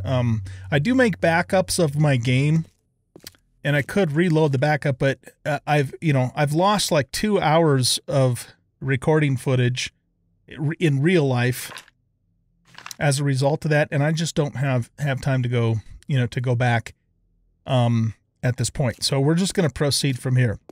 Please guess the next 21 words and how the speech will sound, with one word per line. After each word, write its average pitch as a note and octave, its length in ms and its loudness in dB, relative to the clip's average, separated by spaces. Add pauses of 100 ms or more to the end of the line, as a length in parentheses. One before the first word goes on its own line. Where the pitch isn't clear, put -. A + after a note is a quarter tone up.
(640)
You C#3 100 2
guys E3+ 280 2
have E3 180 0
seen, D3+ 500 4 (460)
you D3 120 4
know, B2+ 120 2
me C3+ 120 2
do D#3 180 4
this D#3 180 2
Horde D#3+ 220 2
Night D3 240 2
in D3 160 2
this C3+ 140 0
base, C#3 520 0
you C#3 200 -4
know, B2+ 280 -2
multiple, D#3 680 2
multiple C3+ 360 -4
times. A#2+ 420 -2 (580)
And, C3+ 380 0
um, A#2+ 340 0